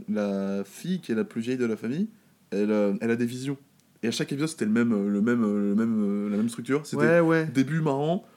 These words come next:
Speaker 1: elle a une vision,
Speaker 2: Ça me dit
Speaker 1: elle
Speaker 2: un
Speaker 1: fait
Speaker 2: truc.
Speaker 1: tout pour que la vision ne se passe pas, et au final, en faisant en sorte que ça se passe pas, ça se passe, et, euh, voilà.
Speaker 2: Une sorte de, de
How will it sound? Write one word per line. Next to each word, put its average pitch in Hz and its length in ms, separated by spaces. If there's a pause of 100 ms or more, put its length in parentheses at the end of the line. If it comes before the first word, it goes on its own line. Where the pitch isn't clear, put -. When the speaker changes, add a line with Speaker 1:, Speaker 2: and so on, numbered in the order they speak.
(120)
Speaker 1:
elle 113 100
a 123 60
une 127 100
vision, 135 440
Speaker 2:
Ça 139 100
me 143 60
dit 147 40
Speaker 1:
elle 160 60
Speaker 2:
un 156 40
Speaker 1:
fait 139 60
Speaker 2:
truc. 135 120
Speaker 1:
tout 185 180
pour 127 200 (160)
que 131 120
la 123 60
vision 123 200
ne 127 120
se 117 80
passe 117 120
pas, 156 300 (200)
et - 40
au 107 40
final, 131 220
en 117 120
faisant 120 120
en - 40
sorte 131 160
que - 40
ça 123 100
se 120 60
passe 117 140
pas, 117 180
ça 107 140
se - 60
passe, - 340
et, 104 80
euh, 101 240
voilà. - 160 (640)
Speaker 2:
Une 120 80
sorte 123 180
de, 120 220
de 117 140